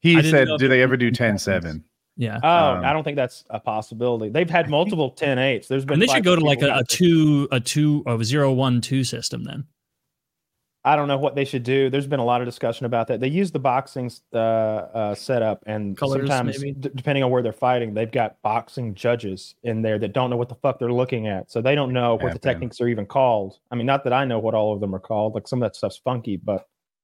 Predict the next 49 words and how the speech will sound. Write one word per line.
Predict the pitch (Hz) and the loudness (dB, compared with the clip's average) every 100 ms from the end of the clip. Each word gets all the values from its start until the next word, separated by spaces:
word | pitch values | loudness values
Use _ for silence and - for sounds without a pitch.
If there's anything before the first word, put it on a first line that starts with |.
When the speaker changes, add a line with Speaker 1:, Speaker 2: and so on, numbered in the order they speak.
| - | -4
Speaker 3:
they | 127 | 0
know | 135 | 0
less | 123 131 123 | 2 0 0
about | 120 117 110 _ | 0 0 -2 _
mixed | 131 120 | -8 -2
martial | 131 110 113 | -2 -2 0
arts | 117 113 - | 0 0 -2
than | 117 110 | -6 -4
the | 110 | -4
three | 127 123 | -2 0
of | 110 | 0
us | 107 - | -2 -4
here, | 107 92 | -6 -6
and, | 92 98 95 | -6 -8 -8
and | 104 98 95 - - | -8 -8 -8 -8 -2
maybe | 143 131 | 0 2
a | 104 | -2
Speaker 1:
<laughs> | |
Speaker 3:
ton | - 127 | -2 2
Speaker 1:
They | |
Speaker 3:
about | 170 107 98 | 2 2 0
boxing, | 120 120 - 104 95 - | 2 0 -2 -6 -8 -8
and | 117 113 | -4 0
then | 117 113 | 0 2
they'll | 113 | 0
Speaker 1:
That | 165 | 0
Speaker 3:
judge | 113 120 - | 0 0 -2
that | 101 95 | -2 0
Speaker 1:
sounds | - 113 104 | 0 2 0
Speaker 3:
shit. | 120 | 0
Speaker 1:
like | 113 - | -4 -4
a | 98 | -6
Speaker 2:
But | 123 | -2
nothing | 131 127 107 | -2 -2 -4
Speaker 1:
joke, | |
Speaker 2:
about | 107 | -6
Speaker 1:
but | 117 117 | -6 -4
Speaker 2:
space. | 110 98 | -4 -6
Speaker 1:
it's | - - | -6 -6
not. | 101 117 98 - - | -4 -4 -4 -10 -4
Yeah, | 120 107 | 0 0
Speaker 3:
Not. | - | -2
Speaker 1:
sometimes | - 139 117 127 117 104 | -2 0 2 2 0 0
judges | - 110 107 87 87 | 0 0 0 -6 -4
literally | 98 101 107 92 90 | 0 2 2 0 0
know | 87 87 | 0 0
less | 87 87 - - | 0 -2 -4 -8
than, | 87 82 | -8 -6
like, | 78 | -8